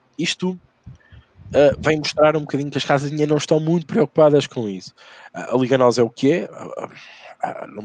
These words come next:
não podemos só falar dos três grandes e aí não vale a pena. A, a Liga Espanhola também tem sido surpresas. Eu acho que, sinceramente, as, as casas, eh, e provavelmente, não digo só as casas, mas os providers que fornecem as odds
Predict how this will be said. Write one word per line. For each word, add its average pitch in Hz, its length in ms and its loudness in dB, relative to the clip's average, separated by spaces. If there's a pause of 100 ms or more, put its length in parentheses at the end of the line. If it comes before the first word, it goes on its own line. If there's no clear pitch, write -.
(120)
não 104 140 -8
podemos 104 220 -10
só 110 120 -4
falar 107 200 2
dos 101 140 -8
três 101 220 -2
grandes 101 360 -4 (320)
e 95 180 -4
aí 95 60 -4
não 95 100 -6
vale 95 160 2
a - 40 -2
pena. 139 340 2 (400)
A, 123 400 -4
a 170 40 6
Liga 175 200 2
Espanhola 143 460 4
também 127 280 0
tem 127 120 -2
sido - 260 0
surpresas. 151 760 -2 (440)
Eu 151 180 4
acho 165 300 2
que, - 60 -16
sinceramente, 143 500 -2
as, 123 100 -4
as 117 440 -2
casas, 131 600 -2
eh, - 400 -16 (340)
e - 60 -20
provavelmente, 107 640 -6
não 117 100 -8
digo 117 160 -12
só 101 140 -6
as 92 100 -6
casas, 123 300 -2
mas 98 140 -12
os 104 100 -10
providers 110 600 2
que - 80 -20
fornecem 113 520 0
as 107 140 -2
odds 113 260 0